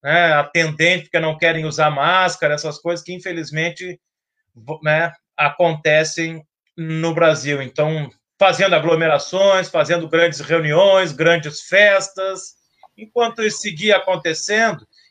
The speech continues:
é, quando é que foi? Domingo eu saí de bicicleta aqui pelo cassino e, bom, eu moro aqui perto da, conhecidas que,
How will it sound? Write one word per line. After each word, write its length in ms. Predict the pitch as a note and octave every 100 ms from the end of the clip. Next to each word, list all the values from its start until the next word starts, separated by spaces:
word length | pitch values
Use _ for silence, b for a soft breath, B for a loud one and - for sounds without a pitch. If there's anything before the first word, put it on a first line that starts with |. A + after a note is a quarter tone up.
| _ -
é, 580 | D3 E3 E3 D#3+ D#3 D#3
quando 180 | D#3+ F#3+
é 60 |
que 80 | G3+
foi? 240 | - F#3+ D#3+
Domingo 480 | G3+ G3+ A#3 A3+
eu 80 | E3+
saí 320 | - F3 F3+
de 100 | E3+
bicicleta 680 | E3 E3+ E3+ D3+ F3+ F#3 E3+
aqui 200 | D#3+ F#3
pelo 220 | F#3 F3+
cassino 460 | F3 D#3+ - G#3+ F4+
e, 80 | C4
bom, 340 | G#3 G3+ - _ _ _ _ _ _ _
eu 160 | C3 D3
moro 260 | E3 E3+
aqui 180 | D#3+ F3
perto 400 | D3+ - - -
da, 400 | D#3 C#3+ A#2+ F#2+ _ _ _ _ _ _ _ _ _
conhecidas 640 | F3+ F3+ E3+ F3+ F3 E3
que, 240 | - -